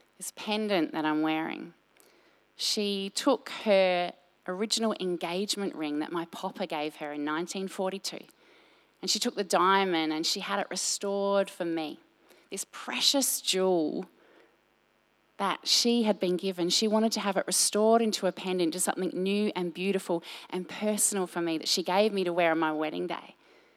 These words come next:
And I continue to wear. And it's so special because it was something beautiful she had restored and moulded into something new for me. And you know, just like this, that's exactly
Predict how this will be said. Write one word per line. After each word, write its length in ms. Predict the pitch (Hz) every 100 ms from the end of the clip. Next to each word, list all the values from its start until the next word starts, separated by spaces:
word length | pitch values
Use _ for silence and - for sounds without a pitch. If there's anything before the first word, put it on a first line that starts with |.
| _ _
And 120 | 175
I 40 | 170
continue 480 | 180 180 - 202 175
to 100 | 165
wear. 200 | 180 165
And 80 | 165
it's 120 | -
so 180 | 240 240
special 560 | - - 262 - 202
because 300 | 185 180 202
it 80 | -
was 100 | 196
something 300 | - - 190
beautiful 440 | - 214 240 247
she 200 | 214 -
had 180 | 196 185
restored 680 | 185 - - 220 220 220 220 - - -
and 240 | 190 190
moulded 380 | 196 214 214 180
into 220 | 180 180
something 440 | 180 202 - 185 170
new 220 | 180 170
for 120 | 165
me. 220 | 165 160 - _ _ _ _ _ _ _ _ _ _ _ _ _ _ _ _ -
And 80 | 196
you 60 |
know, 120 | 220
just 300 | 226 240 -
like 220 | - 240 -
this, 240 | 170 -
that's 180 | - -
exactly 600 | 175 185 - - 156 147